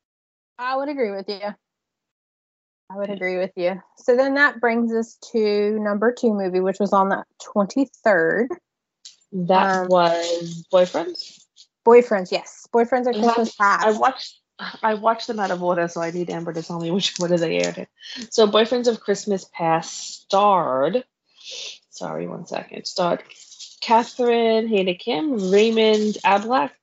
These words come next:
Speaker 2: Karen Katra, Jordan Carter, and Paul Soon Hong Lee, who I love from Kim, Kim, Kim's Convenience and The Mandalorian. He was great in this. I was, I, like, I, like, fangirled out when he came on, I think. And they, if you're a Kim's Convenience fan, uh, if you watched it,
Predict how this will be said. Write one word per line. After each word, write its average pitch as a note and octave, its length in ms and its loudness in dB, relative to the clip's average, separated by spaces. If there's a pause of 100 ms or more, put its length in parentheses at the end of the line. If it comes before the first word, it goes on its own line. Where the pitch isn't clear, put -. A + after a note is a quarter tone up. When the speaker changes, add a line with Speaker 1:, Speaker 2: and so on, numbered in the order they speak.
(100)
Speaker 2:
Karen C4+ 260 -4
Katra, A#3 560 0
Jordan G#3 340 0
Carter, G3 360 0
and F#3+ 200 -2
Paul G#3+ 160 -2
Soon C4+ 360 -4
Hong G#3 260 0
Lee, D#3 300 0 (400)
who G#3 300 4
I F3 120 4
love E3+ 240 4
from D#3+ 180 -6
Kim, F3 240 -4
Kim, E3 160 -6
Kim's A#3 280 -4
Convenience F3+ 680 0 (460)
and C4 140 2
The A3+ 60 4
Mandalorian. D#3 720 0 (500)
He C4+ 140 4
was A3+ 140 4
great D3+ 260 2
in D3+ 80 -6
this. C#3 200 -8
I D3+ 100 0
was, D3+ 140 -2
I, C3+ 100 2
like, D3 280 2 (200)
I, D3+ 120 -2
like, D3 340 0 (280)
fangirled C#3+ 460 0
out C#3 180 -4
when C#3 100 -10
he C#3+ 100 -8
came D3 240 -6
on, C#3 140 -6
I D3+ 80 -6
think. D#3 240 -6 (320)
And G3 140 4
they, G3+ 60 6
if F#3+ 180 2
you're G3+ 140 6
a G3+ 80 -2
Kim's A#3 260 -2
Convenience G3+ 580 0
fan, G#3 400 0 (420)
uh, F3 60 -4
if E3+ 140 -4
you F3+ 140 2
watched F3 360 0
it, A#3 220 4